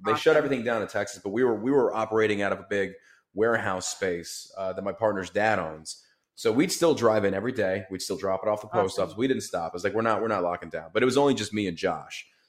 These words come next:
Speaker 1: So it's kinda like, you know. But, uh, Shell Shock took off.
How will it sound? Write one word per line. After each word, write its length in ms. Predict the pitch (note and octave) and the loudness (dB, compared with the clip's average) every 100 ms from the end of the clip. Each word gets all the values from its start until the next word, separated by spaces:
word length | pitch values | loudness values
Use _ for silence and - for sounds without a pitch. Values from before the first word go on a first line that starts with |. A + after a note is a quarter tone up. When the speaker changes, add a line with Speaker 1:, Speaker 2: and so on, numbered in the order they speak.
| _ | _
Speaker 1:
So 220 | - A2 | 2 4
it's 120 | G#2+ | 4
kinda 200 | - A2 | 0 0
like, 260 | G#2 F#2+ F#2 - _ _ _ - | 0 0 -4 -10 _ _ _ -12
you 100 | E2 | -10
know. 180 | C#2+ - _ _ _ _ - | -12 -18 _ _ _ _ -4
But, 160 | A#2 A#2+ | 2 4
uh, 260 | A2+ G#2+ F#2 F#2 _ _ _ - - - - - | 4 2 -6 -16 _ _ _ -20 -20 -20 -20 -8
Shell 280 | - C#3+ B2+ | 2 2 2
Shock 280 | D#3+ D#3 | -2 -2
took 160 | C#3+ A#2+ | -2 2
off. 340 | A2+ B2+ - | 2 2 0